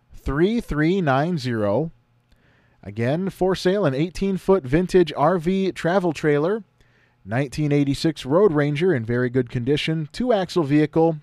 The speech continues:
tires are in good shape, forty-five hundred dollars. Again, the phone number, seven six three, four two seven, three three nine zero.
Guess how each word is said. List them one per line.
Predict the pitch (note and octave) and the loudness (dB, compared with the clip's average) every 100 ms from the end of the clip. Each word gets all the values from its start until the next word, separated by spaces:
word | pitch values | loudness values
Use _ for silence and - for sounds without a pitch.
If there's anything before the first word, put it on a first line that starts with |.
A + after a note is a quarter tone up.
| - | -6
tires | D3 D3+ D3 | -2 -2 -2
are | C#3+ | -4
in | C#3 | -2
good | C3 B2 | -2 -2
shape, | - C3 C3+ _ _ _ _ _ | -2 -2 -4 _ _ _ _ _
forty-five | - G#3+ A#3+ G3+ G#3 G#3 | 2 4 4 2 2 4
hundred | F3 G3+ A#3 | 2 2 2
dollars. | F#3+ D3 B2 D#3 G3+ - _ _ - _ _ - | 2 4 2 -2 -8 -14 _ _ -20 _ _ -16
Again, | G2+ A#2+ C#3 | -6 -4 -2
the | |
phone | B2+ D3+ D3+ | 2 2 2
number, | D3 D3 | 0 0
seven | C#3+ - E3+ F3+ | -2 0 0 0
six | E3 F#3 F3 - | -2 -4 -4 -6
three, | - F3+ G#3+ A#3+ G#3+ _ _ _ _ _ | 0 2 2 -2 -6 _ _ _ _ _
four | _ - E3 A3 | _ 0 2 2
two | G3+ - A3 | 0 -4 -4
seven, | A3+ - D3 C3 C#3+ D#3+ D#3 _ _ _ _ | -2 2 4 2 -2 -4 -10 _ _ _ _
three | - C3 D3 G#3+ | -12 -2 0 0
three | G#3 D#3 E3+ G3 | -4 -2 0 0
nine | F3+ C#3+ D3 E3+ D3+ | 2 2 4 2 -2
zero. | B2 A#2 G2 E2 D#2+ | -2 -2 -4 -6 -14